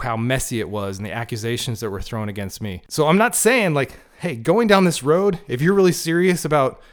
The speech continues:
taking your faith to the next level, realizing that becoming like Christ makes things so much easier, well, the truth is, it's gonna get really messy. It's gonna get really messy. And so I'm not, <laughs> don't wanna sugarcoat this.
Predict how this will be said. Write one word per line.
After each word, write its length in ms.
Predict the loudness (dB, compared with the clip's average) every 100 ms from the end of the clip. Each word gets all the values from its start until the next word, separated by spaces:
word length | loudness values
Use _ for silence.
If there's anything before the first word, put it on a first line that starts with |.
| _ _
taking 340 | -4 0 2
your 120 | 2 2
faith 300 | 2 2 0
to 80 |
the 40 | -2
next 240 | -2 0
level, 280 | 0 2 0
realizing 640 | 0 0 2 2 2 2
that 180 | 0 -4 -14 _ _
becoming 400 | -12 -4 0 2
like 160 | 2 -2
Christ 480 | -4 -2 0 -2 -10 -20 _
makes 420 | -2 -2 -2 -6 -12 _ _
things 300 | -4 -2 -2
so 160 | -2
much 180 | -2 -4
easier, 420 | -4 -4 -2 -2
well, 400 | -2 0 0 -2 -8 _ -20 _ -10
the 80 | -6
truth 320 | -2 0 2
is, 340 | 2 2 0 -6 -2 -2 -2 _ _
it's 20 | -4
gonna 180 | 0 0
get 280 | 0 -2 -4
really 400 | -6 0 0 0
messy. 480 | 0 -4 -6 -12 -18 -20
It's 100 | -4
gonna 180 | -2 0
get 160 | 0 -4
really 480 | -6 -2 0 0
messy. 460 | -4 -6 -10 -12 -16 _
And 300 | -6 -4 -4
so 260 | -2 -2 0
I'm 100 | 0
not, 240 | -2 -2 -6 -10
<laughs> 160 | -14 -2
don't 140 | 2
wanna 120 | 2
sugarcoat 640 | 2 0 0 0 -2 -2
this. 380 | -2 -4 -4 -8